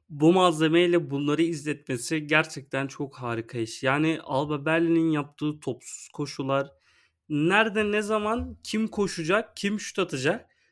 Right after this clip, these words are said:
Yani oyuncunun atabildiğini biliyorsunuz ama o pozisyonu o kadar hızlı hazırlıyorlar ki, e,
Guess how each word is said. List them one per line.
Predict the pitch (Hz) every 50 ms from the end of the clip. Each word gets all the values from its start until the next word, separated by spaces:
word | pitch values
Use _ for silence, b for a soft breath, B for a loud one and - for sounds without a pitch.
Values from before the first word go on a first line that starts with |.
| _ -
Yani | 143 143 147 147 139
oyuncunun | - 165 156 156 156 156 175 202 240 240 - -
atabildiğini | 156 156 156 214 220 202 226 220 208 196 226 226 247 254 202 202
biliyorsunuz | 202 214 254 269 254 - - 202 208 226 285 - - - _ b b b b b b _ _ -
ama | 165 190 233
o | 214 208 214 214
pozisyonu | 233 240 233 220 - - 247 240 240
o | - - 175 160
kadar | - 180 175 220 247 254
hızlı | 240 208 185 175 175 208
hazırlıyorlar | 202 175 170 160 170 185 190 214 262 269 254 285 302 302 -
ki, | - - 143
e, | 120 110 107